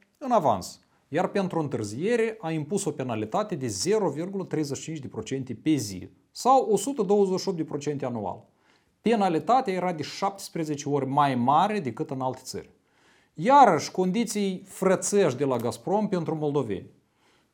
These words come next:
Tot atunci, Transnistria a încetat să plătească pentru gaz, probabil cu acordul Kremlinului. Astfel, datoria la gaz a Moldovei a crescut vertiginos –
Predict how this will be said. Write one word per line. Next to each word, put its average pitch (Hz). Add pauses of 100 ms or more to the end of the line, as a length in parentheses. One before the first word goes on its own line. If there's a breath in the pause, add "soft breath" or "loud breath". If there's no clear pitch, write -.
(180)
Tot 240
atunci, 147
Transnistria 190
a 160
încetat 160
să -
plătească 139
pentru 147
gaz, 95 (200)
probabil 254
cu 233
acordul 214
Kremlinului. 120 (480)
Astfel, 160
datoria 147
la 165
gaz 139
a 131
Moldovei 127
a 160
crescut 151
vertiginos – 170